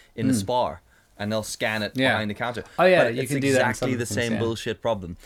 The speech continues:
Speaker 1: If I take it up to
Speaker 2: Yeah.
Speaker 1: someone in my sort of age group, they go,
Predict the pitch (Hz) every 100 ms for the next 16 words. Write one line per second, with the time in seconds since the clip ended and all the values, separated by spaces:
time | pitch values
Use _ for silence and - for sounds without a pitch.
0 | - - 110 120 139 131 131 123 123 127
1 | 113 107 107 104 117 113 120 120 107 98
2 | 117 117 - 98 107 107 104